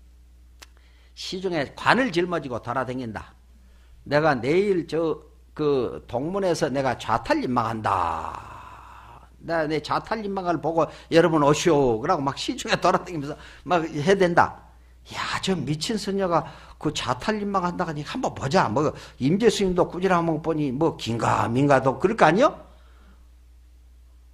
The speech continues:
수만 명이 모인다. 이제 그 사람이 죽고 삶을 마음대로 한다는 게 쉬운 일은 아니잖아. 그래, 좌탈림망 한 것을 한번 보자. 그래갖고 그걸 수만 명이 갔는데 모아놓고 하는 말이,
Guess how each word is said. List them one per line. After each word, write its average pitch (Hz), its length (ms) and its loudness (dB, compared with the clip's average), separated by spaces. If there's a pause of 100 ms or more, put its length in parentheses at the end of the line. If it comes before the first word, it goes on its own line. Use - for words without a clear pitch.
(160)
수만 320 640 6
명이 320 200 2
모인다. 247 400 2
이제 180 200 2 (240)
그 151 100 -8 (120)
사람이 220 580 -6
죽고 240 300 -6
삶을 202 320 -6
마음대로 190 400 0
한다는 196 200 -4
게 - 60 -8
쉬운 285 220 -6
일은 185 180 2
아니잖아. 180 320 6 (1200)
그래, 240 160 0
좌탈림망 269 680 2
한 220 140 0
것을 185 220 -4
한번 185 260 -6
보자. 135 600 0
그래갖고 196 440 -4 (540)
그걸 196 280 2 (300)
수만 208 420 0
명이 190 180 0
갔는데 156 580 -2 (180)
모아놓고 160 480 4
하는 143 240 -6
말이, 123 240 -8